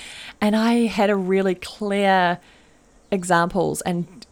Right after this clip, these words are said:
definite different feelings when I would work in my physio job versus when I would be working in my coaching business.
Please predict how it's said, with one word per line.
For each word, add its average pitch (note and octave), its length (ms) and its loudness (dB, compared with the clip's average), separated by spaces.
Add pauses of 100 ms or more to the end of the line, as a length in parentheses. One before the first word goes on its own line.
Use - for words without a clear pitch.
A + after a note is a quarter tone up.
(140)
definite A#3 520 2
different G3+ 360 -4
feelings E3+ 640 -4
when F3 140 -2
I E3+ 120 0
would F3 200 -2
work E3+ 220 0
in E3+ 80 -6
my D#3+ 120 -6
physio A#3+ 500 0
job E3 380 -2
versus E3+ 480 -4
when E3+ 340 -6
I E3 300 -6
would D#3+ 500 -4
be E3+ 120 -4
working D#3+ 380 -8
in D#3 160 -8
my D3+ 120 -6
coaching D#3+ 520 -6
business. - 680 -8